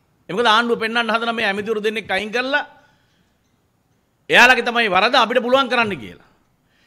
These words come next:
දැන් මේ අයින් කරපු ඇමතිවරුන්ට කවුද පත් කරලා තියෙන්නේ?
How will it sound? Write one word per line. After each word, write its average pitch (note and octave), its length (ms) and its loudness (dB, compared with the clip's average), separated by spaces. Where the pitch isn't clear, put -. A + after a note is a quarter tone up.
දැන් G#3+ 160 -2
මේ B3+ 120 0
අයින් A#3+ 280 2
කරපු B3+ 220 0
ඇමතිවරුන්ට B3 480 -2
කවුද A#3+ 180 0
පත් A#3 220 -2
කරලා B3+ 200 -2
තියෙන්නේ? A#3+ 300 -8